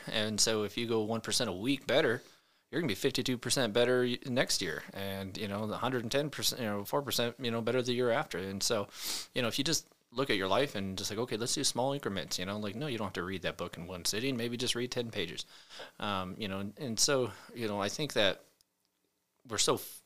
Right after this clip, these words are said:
you know, especially now kids, you know, they're so, um, afraid of failure. They're so afraid of not measuring up. And, you know, they don't recognize that it, it's the small things that actually lead to big changes over time.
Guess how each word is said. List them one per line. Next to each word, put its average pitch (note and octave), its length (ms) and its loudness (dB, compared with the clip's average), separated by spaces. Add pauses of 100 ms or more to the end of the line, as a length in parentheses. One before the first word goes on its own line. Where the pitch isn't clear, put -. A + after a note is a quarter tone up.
(120)
you B2+ 100 -2
know, G#2+ 60 0
especially - 320 4
now A#2 140 2
kids, F2+ 380 -2
you G#2+ 80 -4
know, G2 100 -4
they're F#2+ 180 -4
so, C#3+ 400 4 (540)
um, F#2+ 640 -2 (600)
afraid C3+ 460 2
of - 80 -6
failure. G#2 560 0 (100)
They're G2+ 140 -4
so B2+ 240 4
afraid A2 400 0
of F#2+ 120 -6
not G#2+ 260 0
measuring F#2+ 400 -2
up. E2+ 220 -4 (420)
And, G2 360 2
you A2+ 80 -4
know, G2+ 120 0
they A2+ 80 2
don't E3 120 -2
recognize G2 600 0
that G2 200 2
it, G#2+ 220 -2
it's A2 160 0
the G2+ 140 -4
small G#2+ 340 4
things F#2 340 -2
that F2+ 160 0
actually F2+ 560 -2
lead G2 220 -6
to F#2 100 -10
big F#2 360 -2 (160)
changes F2+ 380 -2
over E2+ 180 -8
time. - 340 -8